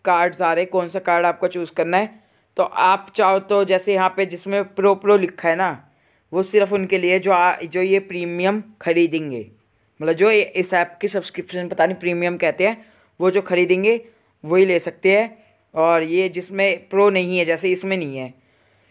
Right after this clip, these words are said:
इस वाले में, इसमें आप ले सकते हो। और जैसे इस वाले में है, इसमें नहीं है, ये भी ले सकते हो। तो कोई सा भी ले सकते हो आप। तो मैं ले लेता हूँ, यही वाला ले लेता हूँ।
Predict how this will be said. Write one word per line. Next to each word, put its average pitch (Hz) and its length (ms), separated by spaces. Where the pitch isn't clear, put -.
इस 170 120
वाले 151 220
में, 139 220
इसमें 185 360
आप 185 280
ले 175 220
सकते 170 320
हो। 214 160
और 156 300
जैसे 160 320
इस 156 120
वाले 160 300
में 165 200
है, 160 460
इसमें 196 300
नहीं 160 180
है, 156 260
ये 165 180
भी 160 100
ले 165 140
सकते - 320
हो। 160 160
तो 170 400
कोई 180 140
सा 214 140
भी 208 100
ले 190 100
सकते 190 300
हो 185 60
आप। 196 260
तो 180 80
मैं 175 160
ले 180 120
लेता 175 260
हूँ, 190 80
यही 180 200
वाला 175 200
ले 170 140
लेता 165 240
हूँ। 196 140